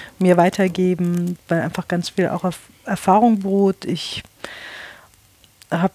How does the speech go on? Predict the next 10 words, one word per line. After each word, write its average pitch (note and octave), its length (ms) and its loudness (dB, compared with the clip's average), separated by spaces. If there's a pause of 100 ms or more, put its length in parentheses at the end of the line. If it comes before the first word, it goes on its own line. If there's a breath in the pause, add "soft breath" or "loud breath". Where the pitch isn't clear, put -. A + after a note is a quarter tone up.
(200)
die F3+ 480 2
Hoffnung, F#3 960 0
ein F3 520 -2
schönes, G3+ 500 2
stabiles F3 760 -2
Team G#3+ 460 4
weiterhin F#3+ 420 2
zu F3+ 240 -2
haben, F3 500 2
was, - 440 -4